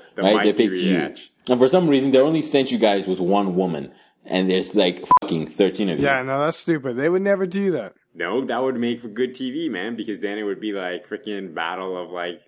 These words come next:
Speaker 1: the
Speaker 2: Yeah,
Speaker 1: strongest,
Speaker 2: so the
Speaker 1: man.
Speaker 2: idea is clearly some of you are gonna kill each other off.
Speaker 1: Exactly,
Speaker 2: So the, the
Speaker 1: man.
Speaker 2: strongest really will win, and that person will actually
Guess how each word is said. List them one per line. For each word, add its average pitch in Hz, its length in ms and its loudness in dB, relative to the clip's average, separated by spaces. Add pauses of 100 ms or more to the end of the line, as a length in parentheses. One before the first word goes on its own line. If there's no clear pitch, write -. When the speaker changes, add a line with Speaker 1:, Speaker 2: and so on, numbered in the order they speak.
(340)
Speaker 1:
the 104 80 2
Speaker 2:
Yeah, 147 140 6
Speaker 1:
strongest, 117 260 -4
Speaker 2:
so 139 60 6
the 135 80 8
Speaker 1:
man. 131 120 6
Speaker 2:
idea 160 200 6
is 123 100 2
clearly 147 440 4
some 151 220 2
of 135 100 6
you 120 140 4
are - 20 6
gonna 110 160 0
kill 123 200 4
each 117 160 0
other 101 240 4
off. 95 380 2
Speaker 1:
Exactly, 95 140 -4
Speaker 2:
So 113 120 4
the, 104 140 4 (140)
the - 0 - (120)
Speaker 1:
man. - 20 -4
Speaker 2:
strongest 131 480 4
really 113 380 4
will 104 260 4
win, 101 320 0
and 98 260 -2
that 104 160 4
person 98 300 0
will 87 180 0
actually 87 600 -2